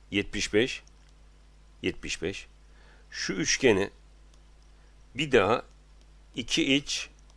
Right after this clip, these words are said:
bir dış uygularsam, x ile ellinin toplamı yetmiş beş. X burada ne bulunur? Yirmi beş. Otuz üç.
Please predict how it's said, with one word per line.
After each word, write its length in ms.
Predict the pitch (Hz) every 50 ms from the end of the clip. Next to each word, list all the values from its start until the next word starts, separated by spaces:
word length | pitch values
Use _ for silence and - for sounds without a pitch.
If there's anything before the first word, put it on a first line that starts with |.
| - - - - - - - - - - - -
bir 280 | 127 135 117 101 92
dış 200 | 127 135 - -
uygularsam, 680 | 127 113 101 87 92 92 87 85 76 - - 82 90 - - - - - - - - - - - - - - - - - - - - -
x 260 | 113 107 - - -
ile 120 | 101 98
ellinin 220 | 101 101 104 101 90
toplamı 440 | - 98 90 - - 90 82 80 85
yetmiş 380 | 85 80 - - 78 - -
beş. 240 | 110 131 139 - - - - - - - - - - - - - -
X 260 | - 135 127 - -
burada 260 | 101 98 90 87 87
ne 200 | 87 98 110 101
bulunur? 440 | 87 82 73 76 80 101 123 123 - - - - - - - - - - - - - - - - -
Yirmi 420 | 95 90 82 73 73 82 101 - - - -
beş. 400 | 92 82 71 - - - - - - - - - - - - - - - - - - - - - - - - - - - - - - - - - - - - - - - - - - - - - - - - - - - - - - - - - - - - - - - - - - - - _ - _ - _ - - _ - - - - - - - - - - - - - - - - - - - - - - - - - - - - - - -
Otuz 320 | 131 127 - 170 147 120
üç. 260 | 143 147 - - -